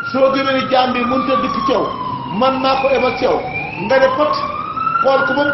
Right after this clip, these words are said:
ba mu neex la, nga muuñ ree, mu ne ah, xam nga jaam ba ci boppam xamul sax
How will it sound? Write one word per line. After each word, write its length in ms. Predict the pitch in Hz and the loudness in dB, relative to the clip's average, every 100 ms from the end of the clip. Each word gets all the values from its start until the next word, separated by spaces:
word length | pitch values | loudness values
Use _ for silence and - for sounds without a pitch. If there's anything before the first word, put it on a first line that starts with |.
| 269 | 2
ba 120 | 285 | 2
mu 100 | 285 | 2
neex 220 | 277 247 196 | 2 0 0
la, 80 | - - - - - | -4 -2 -2 -2 -2
nga 140 | 196 254 | 0 0
muuñ 380 | 285 302 262 254 | 4 2 4 2
ree, 240 | 269 220 - - - 1077 1047 988 - - - - 123 | 2 2 -2 -8 -8 -8 -8 -8 -10 -10 -12 -12 -10
mu 80 | 131 | -8
ne 80 | 156 - | -8 -6
ah, 360 | 156 - 247 - - - - - - - - - | -6 -4 -4 -4 -8 -14 -16 -16 -18 -18 -16 -4
xam 140 | 269 277 | -2 0
nga 100 | 262 262 | 0 0
jaam 180 | 254 247 | 0 0
ba 100 | 254 | 0
ci 60 | |
boppam 300 | 269 262 240 - | 0 0 -2 -2
xamul 300 | 277 269 | -2 -2
sax 120 | 233 | -4